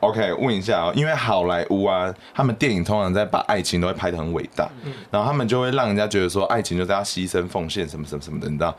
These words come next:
Speaker 2: 嗯。
Speaker 1: 那我想要问你们说，你们的爱情真的是长这样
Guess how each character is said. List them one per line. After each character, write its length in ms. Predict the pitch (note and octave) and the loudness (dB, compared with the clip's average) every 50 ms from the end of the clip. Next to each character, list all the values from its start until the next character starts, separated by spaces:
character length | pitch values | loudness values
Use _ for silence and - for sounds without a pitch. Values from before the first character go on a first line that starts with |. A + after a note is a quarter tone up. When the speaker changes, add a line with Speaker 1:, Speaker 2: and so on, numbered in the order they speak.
| - D#3+ | -8 -8
Speaker 2:
嗯。 80 | F3+ D#3 | -4 0
Speaker 1:
那 220 | E3+ D3+ C#3 - - | 0 0 0 2 2
我 100 | A2+ A2+ | 0 0
想 120 | B2+ A2+ | 2 0
要 60 | G2+ G2+ | 0 2
问 200 | - C#3 A#2+ G2+ | 2 2 2 2
你 60 | F2 | 0
们 140 | E2 E2 D#2 | -2 -4 -4
说， 240 | - - - C3+ | -4 -2 0 0
你 120 | A2 G2+ G2 | 0 0 0
们 200 | F2 F2 E2 D#2 | 0 0 0 0
的 80 | D#2 - - | -2 -2 0
爱 160 | - A2+ G2+ | -2 -2 -2
情 340 | D2+ - - E2+ D#2 D#2+ D#2 | -4 -6 -4 -4 -2 -2 -2
真 140 | - F#2+ F#2+ | 0 0 0
的 80 | F#2 | 0
是 280 | - F2+ F2+ E2+ D2 - - - - - - - - | -2 -2 -4 -4 -4 -4 -8 -12 -20 -20 -20 -10 -6
长 180 | - F2 D#2+ - - | -6 -6 -6 -4 -4
这 180 | F#2+ D2+ - D2 | -4 -2 -2 -2
样 140 | E2+ - | -6 -8